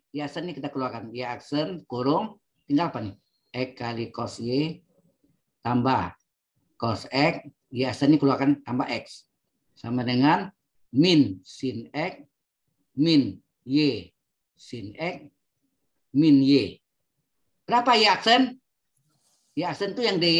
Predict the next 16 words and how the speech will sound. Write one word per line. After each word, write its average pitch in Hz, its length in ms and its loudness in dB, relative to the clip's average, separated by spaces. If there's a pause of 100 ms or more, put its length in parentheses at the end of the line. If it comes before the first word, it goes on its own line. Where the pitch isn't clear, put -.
Y 170 80 -8
per 151 240 -4
D 151 80 -6
X 151 180 -4
ya. 160 140 -8 (880)
Berapa 170 240 -6
Y 165 140 -2
aksen? 190 420 -6 (3500)
Maka 151 220 -2
Y 214 100 4
aksen 208 240 2
berapa? 170 280 0 (2250)
Y 147 160 -6
aksen 214 400 -8
sama 180 320 -2
dengan 180 480 2